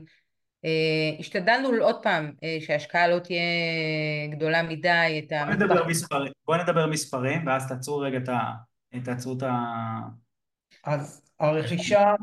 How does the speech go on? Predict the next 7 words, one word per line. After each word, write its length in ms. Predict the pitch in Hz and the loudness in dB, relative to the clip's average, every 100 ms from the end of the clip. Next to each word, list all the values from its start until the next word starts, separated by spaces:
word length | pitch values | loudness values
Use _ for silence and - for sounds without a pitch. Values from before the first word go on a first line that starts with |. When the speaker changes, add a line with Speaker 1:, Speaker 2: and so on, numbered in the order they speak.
| - | -2
Speaker 3:
הייתה 280 | 160 175 175 | 0 4 4
בשמונים 400 | 175 175 175 185 175 | 2 0 0 2 2
אלף 100 | 143 | 0
דולר. 460 | 147 143 143 151 175 208 208 _ _ _ _ _ _ 120 | -4 -4 2 4 4 2 -6 _ _ _ _ _ _ -6
Speaker 2:
מהמם. 240 | 113 123 127 147 | -2 -2 -2 -4
Speaker 3:
אמ, 840 | 156 156 160 160 160 156 160 156 - - _ | -4 -2 -2 0 0 0 -2 -6 -10 -20 _
שיפוץ, 840 | - 175 185 208 202 208 - - | -10 -8 -4 -2 0 -2 -6 -14